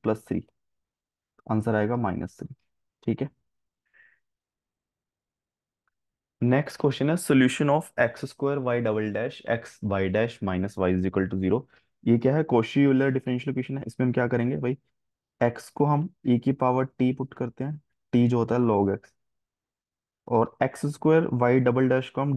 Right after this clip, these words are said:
d into d minus one पुट करेंगे, प्लस इसको d, इसको constant is equal to zero, तो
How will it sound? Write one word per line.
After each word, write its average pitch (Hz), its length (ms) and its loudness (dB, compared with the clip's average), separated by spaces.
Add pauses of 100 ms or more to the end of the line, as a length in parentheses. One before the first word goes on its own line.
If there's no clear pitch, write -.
d 113 100 4 (200)
into 120 300 -4
d 113 200 -2
minus 113 340 -6
one 117 160 -6
पुट 120 140 -10
करेंगे, 117 320 -6 (1040)
प्लस 117 220 2
इसको 117 300 0
d, 110 160 4 (180)
इसको - 320 -6
constant 107 380 0
is 107 140 0
equal 104 260 -2
to 104 180 -6
zero, 104 220 0 (760)
तो 117 60 0